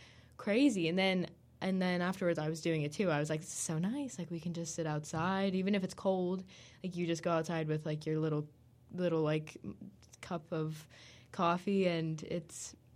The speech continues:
it's kinda wholesome in that way." So I like that. I like that part of it, a lot. Um, and then also, like, probably, like, people are, I really enjoyed how people at, like, four or five were, you know, out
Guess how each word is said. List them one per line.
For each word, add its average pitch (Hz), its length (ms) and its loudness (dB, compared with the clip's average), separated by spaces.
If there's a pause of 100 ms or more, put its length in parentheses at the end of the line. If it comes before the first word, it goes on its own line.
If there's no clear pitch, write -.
(140)
it's 190 220 -4
kinda 214 200 2
wholesome 202 380 -2
in 147 80 0
that 147 180 -6
way." 151 140 -6
So 226 160 0
I 233 60 8
like 240 240 2
that. 151 340 -2
I 180 60 -6
like 196 160 -6
that 151 160 -10
part - 200 -10
of - 80 -14
it, - 200 -14 (540)
a 170 40 -8
lot. 151 300 -6 (180)
Um, 151 520 -4 (260)
and 151 1000 -2 (180)
then 185 300 2
also, 196 340 4
like, 220 240 4
probably, 220 680 4 (680)
like, 247 180 -4
people 302 320 6
are, 269 180 6
I 220 60 4
really 247 320 6
enjoyed 190 440 6
how 185 160 0
people 170 400 0
at, 156 160 -4
like, 156 180 -4
four 175 380 2
or 170 60 -2
five 165 600 -2
were, 156 220 2
you 160 220 -2
know, 156 200 -2
out 156 300 2